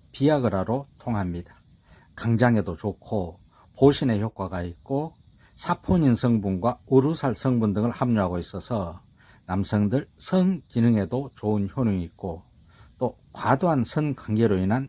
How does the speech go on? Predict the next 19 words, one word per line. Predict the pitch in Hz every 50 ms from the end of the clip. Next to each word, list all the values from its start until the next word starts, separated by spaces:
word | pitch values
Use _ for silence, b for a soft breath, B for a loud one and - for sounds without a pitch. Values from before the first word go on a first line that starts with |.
| - _ b b b b b b -
이 | 95 87 85 -
허리가 | - - - - 202 196 196 175 170 - - - - - -
아픈 | - - - - 165 147 131
증세나 | - - 120 117 110 - 98 90 92 101 107 101 87 80 87 - _ _ b b b b b b b b
관절통, | - - - 98 104 95 110 113 113 - - - 117 117 131 - - - -
만성 | 87 95 107 120 139 147 147 139 - 127 104 82 - -
류마티스, | 113 123 127 123 120 110 - - 107 98 - - - 147 151 175 180 - - _ b b b b b b
또 | - 113 92 - _
깜짝깜짝 | - 139 147 139 - - 151 143 - - 123 123 117 - 147 151 - - _ _ _ b b b b b b -
두려워서 | - 127 135 151 143 131 117 - 110
놀라는 | 101 98 120 139 147 147 135 113 104 113 123 113 90 - _ _
경계에도 | - - - 120 127 131 123 147 143 139 120 107 98 123 135 120 98 85 76 87 - _ b b b b b b
좋은 | - - 107 104 107 120 131 131 - -
효능이 | 156 151 135 117 101 87
있습니다. | 85 - - 104 92 87 85 85 - - - _ _ - _ _ _ - - _ _ B B B B B B B
또한 | 113 107 101
고혈압, | 92 - - 113 110 104 107 101 104 107 110 - - _ _ _ _ _ _ _ _ _ _ _ - _
월경과다 | - 95 107 110 107 117 127 123 120 - - 107 107 104 - 101 98
등 | - - 120 127 135